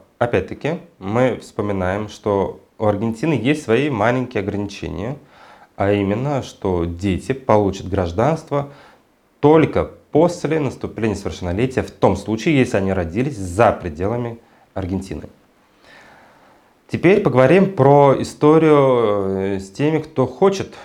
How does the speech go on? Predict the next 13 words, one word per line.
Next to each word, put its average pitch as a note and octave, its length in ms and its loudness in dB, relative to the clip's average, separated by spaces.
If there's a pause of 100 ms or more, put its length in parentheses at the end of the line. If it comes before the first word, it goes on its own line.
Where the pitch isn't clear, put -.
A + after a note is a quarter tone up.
(160)
родить G2 400 -6
в F#2 40 -8
Аргентине. - 580 -12 (280)
Значит, A#2+ 380 -2 (120)
э, A2+ 420 2
первое, C3 240 4
что - 140 -8
нужно F2+ 260 -6
понимать, C#3+ 480 -2
вы G#2+ 200 0
можете A#2+ 520 0
родить D#2+ 320 -8
бесплатно, G#2 720 -8